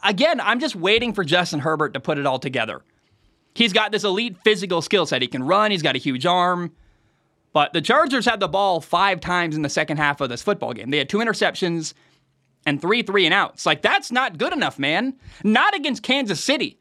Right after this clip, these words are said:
I know they got a really good defense, but Justin Herbert is supposed to be a top five quarterback in the N F L. And I, I walk away every time I watch Justin Herbert recently, waiting and waiting and wondering,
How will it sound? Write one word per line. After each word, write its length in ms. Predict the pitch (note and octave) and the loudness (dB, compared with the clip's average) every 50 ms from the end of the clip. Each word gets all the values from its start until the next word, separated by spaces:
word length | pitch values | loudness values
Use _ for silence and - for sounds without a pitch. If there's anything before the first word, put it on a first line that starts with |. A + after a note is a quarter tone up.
| _ - - | _ -4 0
I 100 | F#3+ F#3+ | 0 2
know 160 | G#3+ C4 C#4+ | 2 2 0
they 80 | D4 C#4 | 0 0
got 160 | A3+ A#3+ A3 | 0 2 2
a 40 | G#3 | 2
really 160 | G#3 G#3 G3+ | 2 2 2
good 120 | F#3 E3+ | 0 0
defense, 380 | E3 F3 F3 E3+ - A2+ G2+ - | 0 -2 -2 -2 -4 -8 -8 -4
but 240 | - D#3 C#3+ C#3 C#3+ | -2 -2 -2 0 0
Justin 340 | C3 A3+ C#4 C#4 B3 G#3+ F3+ | 0 0 2 2 0 -2 0
Herbert 220 | G3 G#3 G3 F#3 | 0 0 0 -2
is 100 | - C#3+ | -4 -6
supposed 360 | - D#3+ - F3 G#3+ G#3 - | -6 -2 0 0 -2 0 -2
to 80 | F3+ C#3+ | -4 -2
be 300 | C3+ B2 B2 C3+ D3+ - _ _ _ _ _ _ - | -2 -2 -4 -4 -6 -8 _ _ _ _ _ _ -2
a 100 | C#3+ C#3+ | -2 -2
top 320 | C#3+ - E3 F3 - - | 0 0 -2 -2 -2 -2
five 240 | - F3 E3 E3 D#3 | -2 -2 -2 0 -2
quarterback 460 | - - E3+ D#3 D3+ D3 C#3+ D3 - | -2 -2 -2 0 0 0 0 0 -2
in 100 | D#3+ D3+ | -4 -2
the 140 | D3+ D3 C#3 | 0 0 0
N 60 | C3+ | -2
F 100 | C3 C3+ | -2 -2
L. 320 | D#3 D#3+ C#3+ F2 C2+ - _ _ _ _ _ _ _ _ _ _ _ - | -2 -2 -4 -4 -6 -12 _ _ _ _ _ _ _ _ _ _ _ 0
And 380 | D3+ D#3 D#3 D#3 D3+ D3+ D3 - - | 2 4 4 4 2 0 -2 -2 0
I, 180 | D3 D3+ E3 - - | 0 0 0 0 -2
I 140 | D3 D3+ D#3+ | -2 -2 -2
walk 360 | D3 D3+ F3 G3+ A3+ A3 - | 0 0 0 0 0 0 0
away 540 | F#3 E3 F3+ F3+ F3+ F3 E3+ E3+ D#3 D3 - _ | 0 0 2 2 2 0 0 -2 -2 -4 -2 _
every 260 | - G3+ C4 A#3+ C4+ A#3+ | 2 2 2 0 -2 -2
time 220 | G#3+ G#3+ G#3 F#3+ | 0 0 2 2
I 40 | D#3+ | 0
watch 360 | C#3 C#3 D3+ F#3 G#3 - - | 0 0 0 0 -2 -2 -2
Justin 300 | - E3+ D3 - D#3+ C#3 | -2 -2 -2 -2 -2 -2
Herbert 200 | D3 C#3 C3+ G#2 | -2 -2 -2 -4
recently, 540 | B2 C3+ C3 - D3 B2 C3 B2+ B2 A#2+ - - - _ _ _ _ _ _ _ | -4 -6 -6 -6 -6 -4 -4 -4 -4 -6 -8 -14 -20 _ _ _ _ _ _ _
waiting 680 | - B2 B2 C#3+ E3 F#3 F3+ D3+ B2+ A2+ - - - - _ _ _ _ _ _ | -12 -6 -2 0 0 0 0 -2 -4 -6 -8 -12 -18 -20 _ _ _ _ _ _
and 300 | E3 E3 F3 F#3 F#3 F3+ | 0 0 0 0 -2 0
waiting 460 | F3+ G#3+ A3+ G#3 F#3 D3+ C3+ B2 B2+ - | 0 2 4 2 2 0 -2 -6 -2 0
and 260 | - G3 A3+ A#3 A3 | 0 0 0 0 0
wondering, 560 | B3 D#4+ F#4+ G#4 E4+ A#3 G#3 C#3+ A#2 G#2 | 2 2 2 2 2 0 0 0 -2 -6